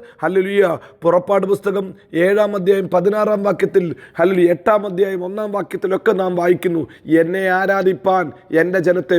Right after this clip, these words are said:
വിട്ടയപ്പീൻ" എന്ന ദൈവശബ്ദം നമുക്ക് കേൾക്കാൻ സാധിക്കും. ദൈവം വിടുവിക്കുന്നത് ദൈവത്തെ ആരാധിക്കാനാ. പ്രിയരെ,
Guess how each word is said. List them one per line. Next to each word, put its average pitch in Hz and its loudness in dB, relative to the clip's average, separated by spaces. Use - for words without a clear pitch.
വിട്ടയപ്പീൻ" 170 0
എന്ന 175 -4
ദൈവശബ്ദം 170 0
നമുക്ക് 165 -2
കേൾക്കാൻ 175 2
സാധിക്കും. 151 -2
ദൈവം 190 2
വിടുവിക്കുന്നത് 190 0
ദൈവത്തെ 190 2
ആരാധിക്കാനാ. 175 0
പ്രിയരെ, 196 6